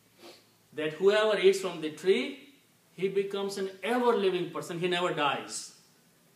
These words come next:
Or she never dies. So that was the lie that he did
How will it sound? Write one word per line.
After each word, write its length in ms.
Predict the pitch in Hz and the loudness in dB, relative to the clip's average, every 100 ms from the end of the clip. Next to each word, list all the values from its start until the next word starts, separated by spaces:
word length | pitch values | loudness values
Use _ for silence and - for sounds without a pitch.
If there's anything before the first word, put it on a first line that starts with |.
| _ _ | _ _
Or 80 | 131 | -14
she 160 | - 196 | -8 -4
never 220 | 165 156 | -2 -2
dies. 500 | 131 117 - - - _ _ _ _ _ _ - _ _ | -4 -10 -12 -18 -20 _ _ _ _ _ _ -20 _ _
So 140 | - | -12
that 380 | 139 143 185 202 | -8 -4 -4 -2
was 320 | 202 208 196 165 | -2 -2 -4 -8
the 280 | 180 208 226 - - - _ _ _ _ _ _ _ 147 | -4 -4 -6 -20 -20 -20 _ _ _ _ _ _ _ -10
lie 680 | 139 165 208 190 139 127 139 - _ _ - _ _ _ _ _ _ _ - | 0 6 8 8 2 -4 -10 -18 _ _ -20 _ _ _ _ _ _ _ -16
that 300 | 127 151 147 | -6 -6 -6
he 160 | 165 165 | -10 -12
did 420 | 160 180 180 180 | -8 -4 -4 -6